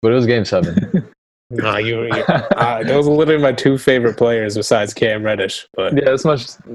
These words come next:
Speaker 3: tear you apart.
Speaker 2: I don't even know who to, who to choose
Speaker 3: Yeah.
Speaker 2: between them, but
Speaker 1: I
Speaker 2: all right.
Speaker 1: agree. You, you like the ten, though? I like the ten, but I don't
Speaker 3: I
Speaker 1: think,
Speaker 3: like the
Speaker 1: but the order is bad.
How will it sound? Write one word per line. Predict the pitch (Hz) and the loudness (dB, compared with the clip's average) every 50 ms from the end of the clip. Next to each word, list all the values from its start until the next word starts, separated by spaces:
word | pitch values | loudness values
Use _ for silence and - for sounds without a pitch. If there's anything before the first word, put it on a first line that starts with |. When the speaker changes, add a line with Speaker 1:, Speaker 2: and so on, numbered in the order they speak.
| 110 131 - | -12 -12 -6
Speaker 3:
tear | - - 139 135 135 | -2 0 2 2 2
you | 131 120 117 | 2 0 0
apart. | 110 - 120 117 113 - - - _ _ _ _ _ _ _ _ _ 143 - - | 0 0 0 0 0 -2 -6 -10 _ _ _ _ _ _ _ _ _ -8 -4 -2
Speaker 2:
I | 113 113 123 | -2 0 0
don't | 131 127 127 | 0 0 -2
even | 123 120 120 | -2 -2 -2
know | 120 113 110 | -2 -2 -2
who | 113 117 113 113 104 | -2 -2 -2 -2 -2
to, | 101 101 | -4 -4
who | - - 113 | -2 -4 -4
to | 101 98 | -4 -6
choose | - - 139 139 143 135 120 | -4 -2 0 0 0 0 0
Speaker 3:
Yeah. | 107 98 | -2 -4
Speaker 2:
between | - 107 98 95 92 | -4 -4 -6 -6 -6
them, | 92 92 92 95 95 | -6 -8 -8 -6 -6
but | 98 95 95 98 - - _ _ _ _ _ _ - | -4 -4 -4 -6 -8 -12 _ _ _ _ _ _ 0
Speaker 1:
I | - 170 | 2 4
Speaker 2:
all | 175 165 | 4 4
right. | 190 196 | 4 4
Speaker 1:
agree. | 143 147 165 190 208 226 | 4 4 4 4 4 2
You, | 208 - - 135 147 180 180 | 2 2 2 2 4 4 4
you | 170 170 190 | 4 4 4
like | 196 220 214 220 | 4 2 2 2
the | 180 160 | 0 2
ten, | - 165 165 180 | 4 2 2 4
though? | 190 202 220 214 | 4 2 2 4
I | 143 135 | 4 4
like | 139 160 180 180 | 4 2 2 2
the | - 123 | 0 0
ten, | - - 139 139 131 117 110 104 | 2 2 2 2 4 2 2 4
but | 107 107 110 - | 4 2 2 2
I | - - 120 127 | 0 0 2 2
don't | 127 131 131 131 | 2 0 0 2
Speaker 3:
I | |
Speaker 1:
think, | 135 139 | 2 0
Speaker 3:
like | 123 110 | 0 0
the | 107 110 | 0 0
Speaker 1:
but | 107 120 104 | 0 2 2
the | 127 | 2
order | - 127 131 135 131 120 | 2 4 2 4 2 2
is | 107 95 | 0 0
bad. | 87 95 92 92 92 92 92 98 - | 0 0 0 0 0 -2 -4 -6 -12